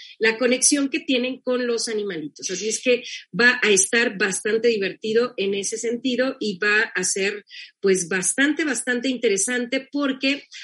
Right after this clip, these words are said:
nuestros amigos, eh, se van a quedar, además de con la idea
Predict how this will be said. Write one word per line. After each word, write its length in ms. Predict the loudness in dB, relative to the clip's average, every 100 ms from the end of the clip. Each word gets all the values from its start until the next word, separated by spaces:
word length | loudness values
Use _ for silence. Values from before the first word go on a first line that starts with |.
| -10 0
nuestros 640 | 2 4 4 2 0 -2
amigos, 480 | 0 0 0 -4 -4
eh, 80 | -2
se 220 | 0 2
van 200 | 0 -2
a 100 | -4
quedar, 340 | -6 -6 -6 -4
además 460 | -2 0 0 0
de 160 | -2 -4
con 240 | -2 -2
la 100 | 0
idea 460 | -2 0 0 0 -8